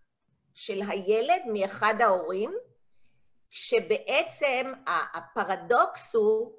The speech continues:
שאנחנו לוקחים את הילד שלנו, שאנחנו הכי אוהבים אותו, משתמשים בו, ואנחנו בכלל לא יודעים, הרבה פעמים אנחנו לא יודעים את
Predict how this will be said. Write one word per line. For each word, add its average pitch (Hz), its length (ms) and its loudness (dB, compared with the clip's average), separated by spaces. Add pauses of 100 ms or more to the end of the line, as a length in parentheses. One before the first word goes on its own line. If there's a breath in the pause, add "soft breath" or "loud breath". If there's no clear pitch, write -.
(120)
שאנחנו 214 880 -2 (220)
לוקחים 214 360 -4
את 311 120 -6
הילד 240 340 4
שלנו, 196 360 0
שאנחנו 185 600 -6 (160)
הכי 285 340 -4
אוהבים 220 420 0
אותו, 202 440 -2 (260 soft breath)
משתמשים 240 1040 -2 (120)
בו, 180 380 0 (580 soft breath)
ואנחנו 208 420 -2
בכלל 240 420 2
לא 330 40 6
יודעים, 247 540 2 (300)
הרבה 180 360 -2 (120)
פעמים 262 540 -2
אנחנו 208 380 -2
לא 214 120 4
יודעים 220 800 0 (560)
את 208 60 0